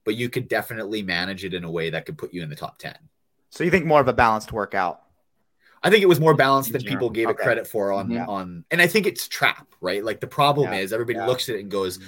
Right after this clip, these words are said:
Speaker 1: "Oh, it's a big guy workout. I gotta bike really hard." And if you don't have the capacity to bike really hard, now you're, like, you've buried yourself in the second round and you get to that last bike and now you can't bike fast and you can't hold on to your toes to bar.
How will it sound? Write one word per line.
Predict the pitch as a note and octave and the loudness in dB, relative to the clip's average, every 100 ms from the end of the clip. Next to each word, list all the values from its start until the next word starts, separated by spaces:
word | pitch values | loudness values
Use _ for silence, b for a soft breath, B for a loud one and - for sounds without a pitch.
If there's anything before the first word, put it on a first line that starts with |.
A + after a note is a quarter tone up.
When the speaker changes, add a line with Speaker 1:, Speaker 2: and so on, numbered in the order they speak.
| B B G2 | B B 2
Speaker 1:
"Oh, | C#3+ B2 | 4 4
it's | B2+ | 0
a | |
big | A#2+ A2+ | -4 -2
guy | G#2 G2 | 0 0
workout. | B2 A#2+ G#2 G2 - b b | 0 -2 -2 -4 -6 b b
I | B2+ | -2
gotta | A#2+ A#2 | 2 0
bike | A2+ A2 G#2+ | 2 -2 -2
really | G#2+ G2+ | -4 -4
hard." | F2+ B2+ A#2+ G#2+ | -2 -2 -2 -4
And | F2 | -6
if | A2+ | -12
you | A#2 - | -12 -6
don't | A#2+ B2 A#2 | -6 -4 -4
have | A#2+ | -4
the | A2 | -4
capacity | - - G#2+ A2 A2 A2 | -12 -6 -6 -4 -6 -8
to | G2 | -8
bike | E2+ G#2+ - | -6 -6 -6
really | G#2+ G2 | -8 -6
hard, | G2 C3+ A#2 G2 _ b b b b _ _ | -4 -2 -2 -4 _ b b b b _ _
now | A#2+ C3 | -4 0
you're, | C3+ B2+ A#2+ | 0 0 -2
like, | G#2+ F#2 - _ | -2 -4 -6 _
you've | A2 A2 - | -14 -14 -8
buried | G#2 G#2 G#2 G2 | -2 0 0 -4
yourself | F#2 F#2+ F#2 F2+ | -8 -6 -6 -8
in | |
the | F2 | -12
second | - E2+ E2+ | -8 -8 -6
round | F#2 F2+ E2 | -6 -6 -8
and | F#2+ | -12
you | G2 | -8
get | F#2+ - | -6 -6
to | G2 | -4
that | F2+ F2+ | -4 -2
last | F#2 - - | -2 -4 -4
bike | F2+ F#2 - | -2 -2 -6
and | G2 | -6
now | A2 | -4
you | A#2 A2 | -4 -6
can't | A#2+ G#2 | -8 -8
bike | G2+ G2+ - | -4 -6 -4
fast | G#2 F#2+ - | -6 -6 -6
and | A2 A2+ | -8 -8
you | G#2 | -8
can't | F#2+ F2+ | -8 -6
hold | F#2 | -8
on | F2+ | -10
to | F2+ | -10
your | F2+ | -10
toes | F#2+ - | -8 -10
to | - | -10
bar. | D2 | -12